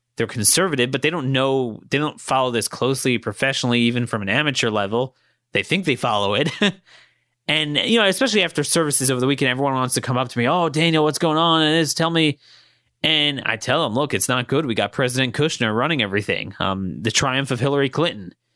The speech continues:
Kushner is literally running everything. By the way, how, how in the world does that guy have the time? And then to go on vacations to Canada and skiing in Aspen and still be in every single meeting,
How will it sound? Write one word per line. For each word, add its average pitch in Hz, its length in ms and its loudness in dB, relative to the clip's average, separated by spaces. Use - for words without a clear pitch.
Kushner 170 360 0
is 117 120 -2
literally 160 760 0
running 135 420 0
everything. 123 360 0
By 131 140 0
the 196 40 -2
way, 202 100 2
how, 262 480 -2
how 269 280 0
in 285 80 0
the 135 80 2
world 135 300 0
does 120 120 0
that 120 160 0
guy 117 140 0
have 120 180 -2
the 90 80 -4
time? 107 460 -6
And 127 120 0
then 139 140 0
to 135 80 -2
go 131 140 2
on 127 100 -2
vacations 117 540 0
to 110 80 0
Canada 117 460 0
and 92 200 -4
skiing 113 360 2
in 92 60 -2
Aspen 113 460 0
and 101 140 -4
still 127 240 0
be 123 100 0
in 107 80 -2
every 127 220 0
single 120 260 0
meeting, 117 400 -2